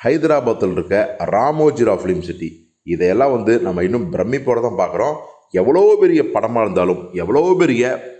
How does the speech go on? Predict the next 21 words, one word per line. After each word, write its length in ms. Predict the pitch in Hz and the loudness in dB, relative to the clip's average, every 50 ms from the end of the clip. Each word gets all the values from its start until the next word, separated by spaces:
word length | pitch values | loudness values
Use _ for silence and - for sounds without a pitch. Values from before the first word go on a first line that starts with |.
| - _ _ - | -20 _ _ -2
பரப்பளவுல 1000 | 110 117 131 139 160 160 - - - 143 139 139 139 131 127 131 135 151 151 - - | -2 -2 0 -2 -2 -2 -4 -2 0 0 2 2 2 2 2 2 2 0 -2 -2 -4
அந்த 240 | - 92 90 92 87 | -4 -4 -2 -4 -4
கதை 360 | - - 92 95 120 127 101 | -4 -4 -2 0 0 0 0
நிகழக்கூடியதா 680 | 92 92 95 95 123 131 131 - - 117 110 110 110 107 | -2 -2 0 0 0 0 0 0 0 2 4 4 4 4
இருந்தாலும் 500 | 95 90 90 98 107 113 110 104 90 85 | 2 2 0 0 0 0 -2 -2 -2 -2
கூட, 480 | 92 85 82 92 107 - - - - - - - _ - - | -2 -2 0 0 -2 -2 -6 -8 -14 -20 -20 -20 _ -12 -8
"ராமோஜிராவுக்கு 920 | 78 85 101 131 165 175 175 175 175 165 135 139 135 123 117 110 98 95 - - | -4 -2 -2 -2 -2 -2 0 0 0 0 2 0 0 2 0 0 -2 -4 -6 -4
போங்கடா" 380 | 92 98 110 117 110 107 95 87 87 - - - | -4 -2 -2 -2 -2 -2 -4 -4 -8 -12 -8 -4
அப்படின்னு 340 | 82 85 78 82 104 123 120 - | -4 -4 -4 -4 -6 -4 -2 0
சொல்ற 160 | 104 92 87 | 0 0 0
அளவுக்கு 360 | 98 98 95 92 90 76 85 | 0 0 0 2 0 0 0
தான் 260 | 85 90 95 107 113 - - - | 0 0 0 0 0 -2 -6 -10
அப்படி 380 | - - - - - 147 147 143 | -12 -12 -12 -6 -2 2 4 4
ஒரு 180 | 135 117 104 - | 4 4 2 2
பரப்பளவு 680 | - 85 98 101 104 101 92 82 82 101 107 - - | 0 -2 -2 -2 -2 -2 -2 2 2 2 2 2 0
அந்த 200 | - 85 82 80 - - | -4 -6 -6 -6 -6 -4
ஸ்டுடியோக்கு 380 | 92 90 92 95 80 71 82 | -2 0 0 0 0 0 -4
இருக்குது. 360 | 78 73 76 78 95 139 151 - - - - - - - _ - 92 | -6 -4 -2 0 2 2 2 0 -4 -10 -12 -14 -18 -14 _ -4 -4
பார்த்தீங்கன்னா, 480 | 92 - 98 95 101 117 117 107 90 76 80 | -2 0 0 0 0 0 0 0 -2 0 2
பாகுபலி, 680 | 85 92 98 95 95 92 80 90 85 87 90 90 90 85 | 2 2 2 2 0 0 2 0 0 0 0 0 0 0
விஸ்வாசம், 760 | 82 87 82 - - 107 104 98 90 - - 87 87 87 | -2 -4 -6 -4 -2 0 0 0 0 -2 -2 -4 -4 -4